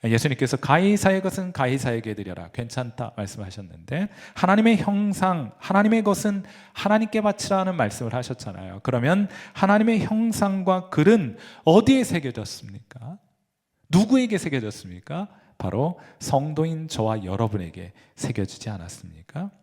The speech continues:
여러분, 그리스도를 통해 우리가 하나님의 형상이 회복되었잖아요. 성령을 통해 하나님의 말씀이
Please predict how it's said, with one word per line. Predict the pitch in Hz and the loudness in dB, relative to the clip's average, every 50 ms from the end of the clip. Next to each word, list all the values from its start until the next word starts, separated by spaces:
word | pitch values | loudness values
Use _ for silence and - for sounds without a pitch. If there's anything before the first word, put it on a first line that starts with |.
| _ - | _ 2
여러분, | 202 208 214 220 220 | 4 6 6 6 4
그리스도를 | 208 - 180 196 190 - - 202 196 190 | 2 2 0 0 0 0 0 0 0 2
통해 | 196 - 185 180 | 0 0 0 0
우리가 | 170 143 135 135 147 131 | -2 -2 -2 -2 -4 -4
하나님의 | - - 180 180 185 185 185 185 175 | -4 -4 -6 -6 -6 -6 -6 -8 -8
형상이 | 160 196 202 208 208 202 - 190 180 180 175 | -8 -8 -8 -8 -6 -6 -6 -6 -6 -8 -8
회복되었잖아요. | 151 - 175 214 214 208 208 - - - - 87 82 - _ - - - - - 50 - 156 143 104 _ _ _ _ _ _ _ _ _ _ _ _ _ _ _ _ _ _ _ _ _ _ _ _ _ _ _ _ _ - - | -6 -4 -4 -2 -2 -2 -4 -6 -12 -16 -14 -14 -14 -16 _ -20 -20 -20 -20 -18 -16 -16 -16 -16 -18 _ _ _ _ _ _ _ _ _ _ _ _ _ _ _ _ _ _ _ _ _ _ _ _ _ _ _ _ _ -10 -2
성령을 | - - 190 185 196 202 208 220 220 226 226 220 220 | 4 6 6 6 6 6 6 6 6 6 4 2 2
통해 | - 196 185 190 190 185 180 - - - - | 0 -2 0 -2 -2 -4 -6 -8 -14 -20 -8
하나님의 | - - 185 185 190 190 196 190 | -4 -2 0 2 2 2 2 4
말씀이 | 165 156 170 180 - - - 202 208 208 202 | 2 2 2 2 -2 -2 -2 0 0 0 0